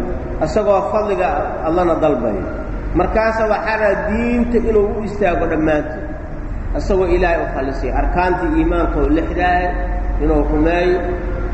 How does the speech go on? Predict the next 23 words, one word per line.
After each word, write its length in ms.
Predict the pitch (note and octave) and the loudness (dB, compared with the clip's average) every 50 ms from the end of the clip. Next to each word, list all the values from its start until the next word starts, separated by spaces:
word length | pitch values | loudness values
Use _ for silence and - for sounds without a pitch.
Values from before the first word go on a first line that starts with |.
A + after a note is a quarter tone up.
| - - | -2 0
arkaantii 600 | - D3 D#3+ - - F3 F3+ F3+ F3 F3 F3 E3+ | 0 0 2 2 2 0 0 0 0 -2 -2 -4
islaamka 520 | E3 - F3+ F3+ F3+ F3+ F3+ F3 - F#3 | -4 -4 -4 -4 -2 -2 -2 -2 -2 -2
oo 140 | F3+ E3 D#3 | -2 -2 -2
shanta 340 | D#3+ - G3 F#3 F#3 F3+ G3 | -2 -2 -2 -2 0 2 2
ahayd, 360 | F#3 F3+ F3 F3 F3+ F3+ E3+ F3 - - - - - - - - - - | 2 2 0 0 -2 -2 -4 -4 -4 -4 -4 -4 -2 -2 -2 -2 0 0
ixsaankii 760 | - F#3 B3+ - - - - A#3+ A#3+ A#3 A3 - - G#3 G#3+ - | 0 0 0 0 0 0 2 2 2 0 0 -2 -2 -2 -2 -2
oo 180 | - F#3 F#3+ | 0 0 2
ah 200 | F3+ A3+ G#3+ G3+ - - - - - - - - - | 2 2 2 2 0 -4 -6 -8 -8 -8 -8 -8 -6
iimaanka 540 | - - F#3 G3+ G#3 A#3 A#3 A3+ A3+ A3+ A3+ G3+ | -4 0 2 2 2 4 2 2 2 0 -2 -2
markuu 340 | G3+ G#3+ G3 - G#3+ G3 F#3+ - | -2 -4 -4 -2 -4 -4 -4 -2
aad 260 | - A#3 A#3 A#3 A3+ | 0 0 2 2 0
u 120 | A3+ - - - | 0 -2 -4 -4
buuxsamo, 560 | F3+ F3 E3 - - - F#3+ F3+ F#3+ F#3 F3+ D3+ - - - - - - - - | -4 -4 -4 -4 -4 -4 -4 -2 0 2 2 2 2 0 0 0 0 0 -2 -2
Ilaahay 420 | - - E3+ G3 G3+ G3+ F#3+ G3 G#3+ | 0 0 0 2 4 4 2 2 0
inuu 260 | - G3+ F#3+ F#3+ F#3 | -2 -4 -4 -4 -2
u 100 | G3 G#3 | -2 -2
caabudo 480 | G#3 D#3+ F3 G3 F#3+ F#3 G3 G3+ G3+ G3+ | -2 0 0 0 0 0 -2 -2 -2 -2
sidii 260 | F3 - - G3+ F#3+ | -4 -4 -4 -2 -2
asagoo 420 | E3+ E3 F3 - G#3 G3 F3+ E3+ E3 | 0 0 0 0 0 0 2 2 2
arkayo, 460 | - G#3 G#3 - - - D3+ B2+ G#2 - - - - - - - - - | 2 0 0 0 2 2 2 4 2 2 0 -2 -2 -2 0 0 0 2
waxaasoo 760 | - F3 F3+ F#3 - F#3 F#3 F3 F3 E3+ E3 - D#3 C#3+ C#3 C#3+ | 2 2 2 2 0 -2 0 0 0 0 -2 -2 -2 -2 0 0
dhan 180 | C#3 F3 F3 E3+ | 0 2 2 2
uu 200 | D3+ D#3+ D3+ C#3+ | 2 2 2 0